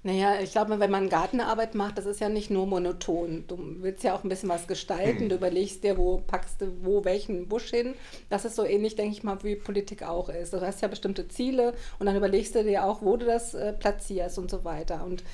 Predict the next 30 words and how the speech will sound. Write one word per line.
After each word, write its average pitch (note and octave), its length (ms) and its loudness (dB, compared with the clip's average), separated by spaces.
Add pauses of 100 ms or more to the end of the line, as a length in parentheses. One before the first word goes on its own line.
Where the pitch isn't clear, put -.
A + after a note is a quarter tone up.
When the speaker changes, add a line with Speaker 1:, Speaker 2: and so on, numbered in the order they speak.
(200)
Speaker 1:
beim G3+ 180 8
Unkraut, A#3+ 600 4 (340)
das G#3+ 260 6
musst A3 180 -2
du A#3 60 2
ja G3 140 6
immer A3+ 220 4
wieder A3 240 2
machen. E3+ 520 -4
Das, - 160 -6
finde A3 180 0
ich, - 160 -4
ist G3+ 300 -6
bei G3+ 100 2
Politik G3+ 480 0
auch G3+ 160 2
immer. F#3 160 0
Du E3+ 80 -4
musst G3 240 -4
ja G3 60 -2
immer A#3+ 400 2
wieder, G#3+ 260 2
manchmal G3+ 420 0
öfter A3 200 0
mal G3+ 180 0
immer A3 140 -2
das A3+ 180 2
Gleiche G3 360 0
erzählen, G3 500 0
Speaker 2:
Hm. A3+ 120 0